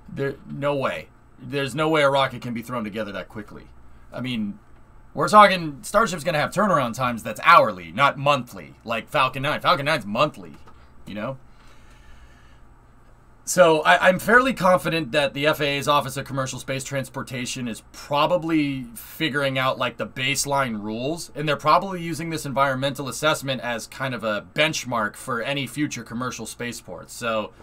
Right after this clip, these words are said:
it kinda sucks that it's taking a long time, but, like, think about it, man. What, you know, starships are gonna be flying daily, and they're, you're gonna have a reentry ev-, daily. Do you, do you put up a temporary flight restriction, like, every three or four hours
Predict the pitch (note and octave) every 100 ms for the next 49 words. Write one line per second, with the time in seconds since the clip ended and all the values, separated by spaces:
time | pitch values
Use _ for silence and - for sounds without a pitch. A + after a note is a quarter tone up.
0 | - - G#2+ F#3+ G#3 - F3 F3 D#3 C3+
1 | D3+ D3 D3 C#3 C#3 A#2 D#3 D#3 C3 A2
2 | G#2+ C#3 B2 - - - - - - -
3 | - - - - E3+ D#3+ - - - G3+
4 | G#3 D#3 C3 B2 C#3+ E3+ E3+ - D3 E3
5 | G#2+ C#3 C3+ - - - - - C#3 C#3+
6 | C#3 - E3 G3 - F#3 E3 D#3+ C#3+ C3+
7 | F3 F#3+ G3+ C3+ D#3 F#3 F3 C#3 C3+ C#3
8 | C3 C#3 D3 E3 D3+ C#3 C3+ D#3+ F#3+ D#3
9 | C#3 B2 - F2 C3+ E3+ F3+ G#2+ G2+ C3
10 | C3 C3+ G#2 C3 C3 A#2 D3 D3 C#3+ D3+
11 | D3+ D3+ D3 D3 C#3 - C3+ D3 D3+ -
12 | D#3+ D#3+ E3 F3+ E3 - - - - -
13 | - B2+ A2 - - F#3 A#3 - D#3 C3
14 | D3 C#3 B2+ C#3+ F#3 G#3 -